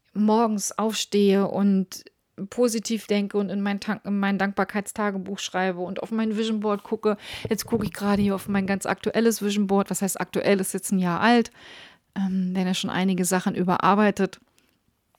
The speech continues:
Aber da sind auch ganz viele Sachen, da ist mein Dahab wieder drauf, da sind meine Reisen drauf, ähm, da ist,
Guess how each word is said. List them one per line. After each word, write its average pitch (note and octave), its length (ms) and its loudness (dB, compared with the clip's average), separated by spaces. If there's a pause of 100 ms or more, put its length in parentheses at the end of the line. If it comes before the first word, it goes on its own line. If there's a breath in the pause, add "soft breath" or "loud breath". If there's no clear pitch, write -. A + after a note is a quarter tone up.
(680)
Aber F3+ 220 -2
da F3+ 80 0
sind F#3 240 -2
auch G#3+ 180 0
ganz G#3 240 2
viele G3+ 240 2
Sachen, G3 300 0
da F3+ 120 2
ist G3 140 -2
mein A3+ 220 4
Dahab F#3 360 0
wieder F#3+ 240 4
drauf, F3+ 480 2
da G3 120 0
sind G3 160 -4
meine G#3+ 280 2
Reisen F#3 360 2
drauf, F#3 580 0 (1200 loud breath)
ähm, F3+ 600 -2
da - 140 2
ist, - 440 -4